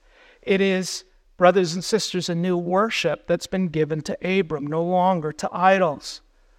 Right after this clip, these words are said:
but to a living God who, instead of dangling a carrot and say, "Hey, if you do what I want, good things are gonna happen to," no, you have the greatest treasure. You have me.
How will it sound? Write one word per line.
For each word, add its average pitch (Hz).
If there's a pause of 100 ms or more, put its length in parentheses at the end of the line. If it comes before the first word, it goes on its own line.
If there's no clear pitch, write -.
(320)
but 175
to 185
a 180
living 185
God 151 (280)
who, 202
instead 185
of 180
dangling 185
a 160
carrot 214
and 170
say, 170
"Hey, 202
if 175
you 170
do 185
what 190
I 180
want, 190
good 185
things 180
are 160
gonna 170
happen 196
to," 165
no, 170 (140)
you 160
have 190
the 165
greatest 147
treasure. 147 (640)
You 165
have 165
me. 165